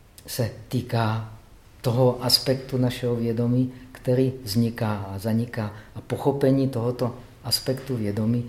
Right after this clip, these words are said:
je vlastně to nejdůležitější k pochopení, jak správně meditovat na to, co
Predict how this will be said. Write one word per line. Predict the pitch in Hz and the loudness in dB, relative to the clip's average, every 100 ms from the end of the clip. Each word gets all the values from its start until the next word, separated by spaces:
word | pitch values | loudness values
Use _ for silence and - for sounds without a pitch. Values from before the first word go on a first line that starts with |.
| - - - | -10 -18 -12
je | 107 101 95 - - - | -2 -2 -2 -6 -18 -10
vlastně | 101 98 - 107 | -8 -6 -6 -6
to | - 104 | -4 -4
nejdůležitější | 104 110 117 117 113 113 107 - 101 - - - - | -2 -2 -2 -4 -4 -6 -6 -10 -12 -16 -20 -20 -8
k | 95 92 - - - | -6 -6 -10 -20 -6
pochopení, | 110 - 107 110 101 101 104 - - - - - - - - - - - - | -6 -4 -6 -2 0 0 -4 -8 -18 -20 -20 -20 -20 -20 -20 -20 -20 -20 -8
jak | 101 101 104 - - - | -4 -4 -6 -16 -20 -10
správně | - - 110 104 107 107 107 107 - | -8 -2 0 2 2 0 -2 -6 -6
meditovat | 104 104 113 117 113 113 113 - - - - - - - _ - _ - | -2 -2 -2 -2 0 -2 -4 -18 -20 -20 -20 -20 -20 -20 _ -20 _ -4
na | 98 92 95 - - - - - - | -2 -2 -6 -14 -20 -20 -20 -20 -4
to, | 117 110 110 - - | 0 0 -2 -6 -14
co | - 107 101 | -8 -6 -8